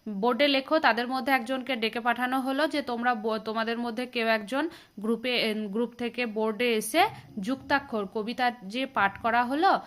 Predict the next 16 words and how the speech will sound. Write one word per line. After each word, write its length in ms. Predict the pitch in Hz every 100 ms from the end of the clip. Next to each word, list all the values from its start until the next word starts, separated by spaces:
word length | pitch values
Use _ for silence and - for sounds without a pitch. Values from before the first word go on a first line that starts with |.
| -
সেই 220 | - 247 233
সরব 320 | 233 214 214
পাঠের 240 | 233 240
সময় 400 | 240 254 240 240
তারা 220 | 233 214 220
বই 260 | 202 202
দেখলো, 420 | 208 240 254 247
তারা 240 | 233 220 226
নিজের 300 | 220 220 214
বই 240 | 202 208
থেকে 300 | 226 240 294
যুক্তাক্ষরগুলো 800 | 233 220 - 220 - 226 220 240
নিশ্চয় 400 | 240 240 - 269 247
পড়েছে, 380 | 254 254 254
সেখান 380 | 240 220 269 294
থেকে 280 | 277 -